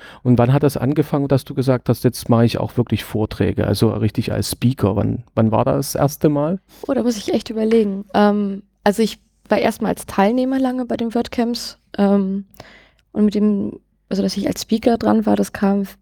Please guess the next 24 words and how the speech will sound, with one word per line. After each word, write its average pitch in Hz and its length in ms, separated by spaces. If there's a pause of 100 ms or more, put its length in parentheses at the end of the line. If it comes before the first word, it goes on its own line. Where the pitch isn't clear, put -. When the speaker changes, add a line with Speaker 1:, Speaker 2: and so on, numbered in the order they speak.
(280)
Speaker 2:
später. 277 800
Ich - 140
überlege 202 340
grad, 214 120
wann 202 100
das, 196 120
das 208 100
erste 208 280
Mal 196 240
war. 202 240 (1160)
Ich - 120
glaub, 214 160
das 214 160
erste 214 340
Mal 202 340
war 202 360
das - 560 (1200)
entweder 208 240
in 208 160
Nürnberg 254 560
oder 220 240
in 214 140
Köln, 190 720
Speaker 1:
Mhm. 113 320